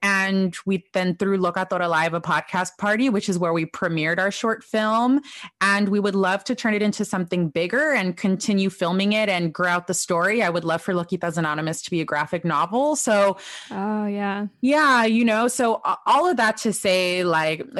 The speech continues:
Speaker 1: we're, we're raising a hundred thousand dollars <laughs> for
Speaker 2: <laughs>
Speaker 1: Locatora Productions so we can continue,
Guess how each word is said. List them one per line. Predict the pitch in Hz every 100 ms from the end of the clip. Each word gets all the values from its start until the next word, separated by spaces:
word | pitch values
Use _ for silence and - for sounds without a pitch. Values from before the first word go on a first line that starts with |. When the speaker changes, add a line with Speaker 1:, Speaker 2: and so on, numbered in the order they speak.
| 220
Speaker 1:
we're, | 247
we're | 262 330
raising | 294 233 214
a | 196
hundred | 196 185 175
thousand | 160 160 165
dollars | 160 202 208 208 240
<laughs> | 302 320
for | -
Speaker 2:
<laughs> | 370 269 - - 302 349 - 427 523 508 254
Speaker 1:
Locatora | 262 269 262 247 226 220
Productions | 220 247 233 254 220 220
so | 226 208
we | 214
can | 240 220
continue, | 226 214 302 311 320 254 220 226 254